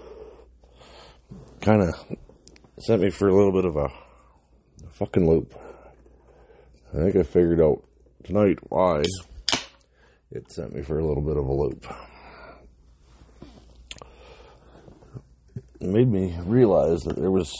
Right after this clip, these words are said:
people, uh, out there listening and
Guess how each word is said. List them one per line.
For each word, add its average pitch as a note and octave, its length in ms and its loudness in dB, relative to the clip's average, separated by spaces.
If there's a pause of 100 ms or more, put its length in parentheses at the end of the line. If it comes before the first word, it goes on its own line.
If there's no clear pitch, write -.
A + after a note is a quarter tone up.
(160)
people, F2 880 -2 (2250)
uh, - 360 -6 (500)
out G2 200 0
there F2 180 4
listening F2 760 2
and C#2+ 840 0